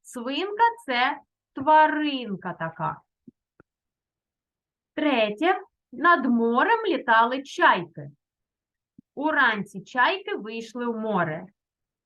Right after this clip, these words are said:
Це також сьогодні ми на початку розглядали. Чайка —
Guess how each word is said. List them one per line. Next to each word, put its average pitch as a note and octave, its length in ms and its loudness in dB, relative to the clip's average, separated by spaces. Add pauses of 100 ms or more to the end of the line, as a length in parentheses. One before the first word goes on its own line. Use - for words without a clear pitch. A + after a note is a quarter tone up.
Це B4+ 200 0
також A3 360 0
сьогодні C4 360 -2
ми A#3+ 100 -2
на F#3+ 140 -4
початку G#3+ 680 -6 (340)
розглядали. F#3+ 680 -4
Чайка — E3+ 680 0